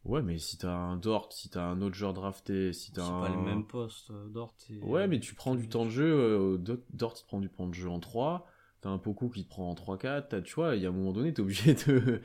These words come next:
Speaker 1: <laughs> t'es,
Speaker 2: Ah bah,
Speaker 1: tu
Speaker 2: faut
Speaker 1: dois
Speaker 2: faire des choix.
Speaker 1: Ah bah oui, faut faire des choix, et c'est pour ça, est-ce que lui, ça sera le choix ? Je suis pas sûr, c'est par rapport à des jeunes ou par rapport à, tu vois, par rapport à un Poku, si tu veux comparer, je suis pas sûr.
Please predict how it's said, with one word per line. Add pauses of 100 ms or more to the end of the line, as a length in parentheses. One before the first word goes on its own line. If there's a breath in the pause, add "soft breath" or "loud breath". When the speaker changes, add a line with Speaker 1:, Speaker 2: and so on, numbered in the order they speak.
(140 loud breath)
Speaker 1:
<laughs>
t'es,
Speaker 2:
Ah
bah,
Speaker 1:
tu
Speaker 2:
faut
Speaker 1:
dois
Speaker 2:
faire
des
choix.
Speaker 1:
Ah
bah
oui,
faut
faire
des
choix,
et
c'est
pour
ça,
est-ce
que
lui,
ça
sera
le
choix ?
Je
suis
pas
sûr,
c'est
par
rapport
à
des
jeunes
ou
par
rapport
à, (180 soft breath)
tu
vois,
par
rapport
à
un
Poku,
si
tu
veux
comparer,
je
suis
pas
sûr.